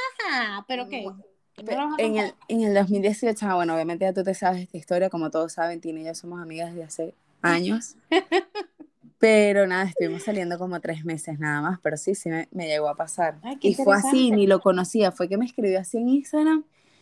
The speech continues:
Speaker 2: y yo como que, "¿Este chamo de dónde salió?".
Speaker 1: No me acuerdo, te lo juro por Dios que a-, hoy
Speaker 2: ¿De
Speaker 1: en día no me
Speaker 2: verdad?
Speaker 1: acuerdo.
Speaker 2: No
Speaker 1: No.
Speaker 2: voy a decir el nombre aquí, pues,
Speaker 1: No,
Speaker 2: pero
Speaker 1: pero luego me come-, luego hablamos, luego
Speaker 2: Ok,
Speaker 1: chismoseamos
Speaker 2: sí.
Speaker 1: en privado.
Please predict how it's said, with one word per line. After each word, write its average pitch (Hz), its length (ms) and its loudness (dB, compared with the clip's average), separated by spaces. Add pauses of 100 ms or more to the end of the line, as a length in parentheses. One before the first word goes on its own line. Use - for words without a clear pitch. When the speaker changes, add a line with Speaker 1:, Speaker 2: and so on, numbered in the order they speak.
(280)
Speaker 2:
y 175 80 -6
yo 165 120 4
como 185 180 -2
que, - 260 -6
"¿Este 160 520 -6
chamo 196 380 0
de 196 100 2
dónde 165 260 0
salió?". 196 580 4 (100)
Speaker 1:
No 214 140 -2
me 190 80 -2
acuerdo, 196 480 0
te 202 140 0
lo 196 120 4
juro 226 340 2
por 262 160 4
Dios 277 240 4
que 247 120 4
a-, 208 340 2
hoy - 220 0
Speaker 2:
¿De 185 80 8
Speaker 1:
en 180 60 10
día 175 180 8
no 196 100 8
me 294 80 8
Speaker 2:
verdad? - 20 6
Speaker 1:
acuerdo. 175 420 2 (260)
Speaker 2:
No 180 140 2
Speaker 1:
No. 175 40 6
Speaker 2:
voy 175 100 6
a 196 60 4
decir 214 200 -4
el 214 120 -2
nombre 220 240 0
aquí, 220 240 -4
pues, 202 260 -2
Speaker 1:
No, 220 100 -2
Speaker 2:
pero 208 300 0
Speaker 1:
pero 208 240 2
luego 202 220 0
me 233 140 0
come-, 208 360 -2
luego 196 260 0
hablamos, 196 340 0
luego 202 220 2
Speaker 2:
Ok, 160 40 0
Speaker 1:
chismoseamos 196 580 -4
Speaker 2:
sí. 156 200 -8
Speaker 1:
en 202 120 -10
privado. 190 480 -2